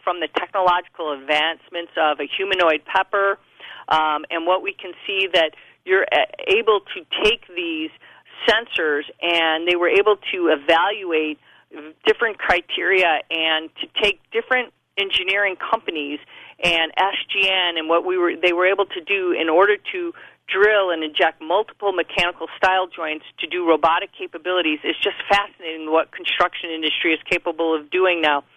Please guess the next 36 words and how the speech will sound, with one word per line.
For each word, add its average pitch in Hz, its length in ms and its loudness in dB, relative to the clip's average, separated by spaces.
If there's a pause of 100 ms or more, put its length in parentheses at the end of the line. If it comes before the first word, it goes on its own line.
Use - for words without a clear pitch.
(360)
And 196 140 2
I, - 220 -2
I - 20 -2
can't - 400 -8
wait 233 240 2
to 214 100 -14 (140)
see 220 80 -2
what 185 200 0
comes 170 360 0
next 165 420 -2
in 170 120 -16
construction, 170 600 -4
'cause 180 220 -4
if 175 100 -12
you 226 140 -2
would 302 120 -2
have 214 100 0
asked 190 320 2
me 185 80 -8
a 160 40 -8
couple 208 320 -4
years 175 300 -2
ago, 143 320 4 (500)
would 185 160 4
the 196 80 2
construction 208 680 -2
industry 190 420 -2
be 165 260 -2
using 180 440 -2
robotics 165 600 2
in 170 60 -20
the 156 80 -10
way 175 240 0
we're 180 160 0
doing 165 380 2
it, 135 180 -2